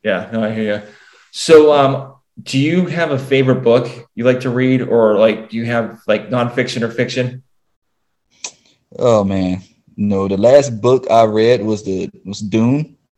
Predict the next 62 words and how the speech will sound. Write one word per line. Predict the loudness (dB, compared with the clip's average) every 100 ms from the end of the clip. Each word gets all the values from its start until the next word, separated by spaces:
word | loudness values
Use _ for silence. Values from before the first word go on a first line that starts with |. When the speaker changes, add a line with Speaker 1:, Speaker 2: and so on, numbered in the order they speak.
| _ _ -2
Speaker 1:
Okay. | 0 0 0 -2 -12 _ _ 0
Speaker 2:
That | 2
was | 2
the | 2
last | 6 6 6 2
book | 2
I | 4
read, | 2 4 4 2 0
and | -4 -2
that | -2
was | -4 -2
a | -2 0 -2 -4 -8 -16 _ _ _ _
fiction. | -4 -2 -4 -8 -8
That | -8
was | -8
a |
fiction | -8 -8 -8 -10
book. | -10 -10 _ _ _ 0
So | 6
Speaker 1:
Yeah. | 6
Speaker 2:
I |
know | 6 4
you | 0
saw, | 0 -2
you | 2
saw | 4
the | 4
movie | 4 0 -2
come | 0 2
out | 2
with, | -2 -4
do | -2
it, | -4
Zendaya | -2 -2 -2 0 0 0 0 0
and, | 0
uh, | 0 0 -4 -8 _ _ _ _ _ _
and | -4 -2
I |
forgot | -2 -6 -6
the | -6
other | -6
guy's | -8 -10 -12 -10
name, | -10
but | -10
Zendaya | -8 -4 -2 0 -2
was, | -4 -10 -8
like, | -4
one | -2
of | -2
the | -4 -6 _
poster | -4 -4 -4
girls | -4 -2 -2
for | -4
the | -4
movie. | -4 -4 -6
But | -6 -4
yeah, | 0
I | 2
read | 2 2 0
that | -2 -4 -6
initial | -2 0 -2 -4
book. | -6 -6 -8